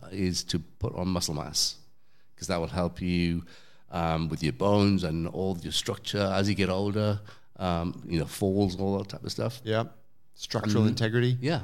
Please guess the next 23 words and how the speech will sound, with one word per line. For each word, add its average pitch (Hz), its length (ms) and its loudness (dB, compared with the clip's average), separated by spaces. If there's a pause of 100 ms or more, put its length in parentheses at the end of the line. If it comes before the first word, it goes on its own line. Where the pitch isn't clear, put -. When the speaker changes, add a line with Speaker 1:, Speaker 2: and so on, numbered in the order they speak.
Speaker 1:
and 104 140 4
that's - 540 2
really 101 560 6
why 87 300 0
I 87 60 -8
started 78 360 -4
training. 82 420 -12 (100)
That 113 100 -4
was 110 180 0
my 87 240 0
motivation. 87 680 2 (840)
Speaker 2:
And 143 140 6
Speaker 1:
'Cause 123 80 6
it, - 40 8
Speaker 2:
so 139 240 12
Speaker 1:
'cause 143 120 6
it 151 60 8
was 131 100 6
a 131 40 4
bit 120 120 4
of 107 80 2
a 104 40 2
shock, 113 440 0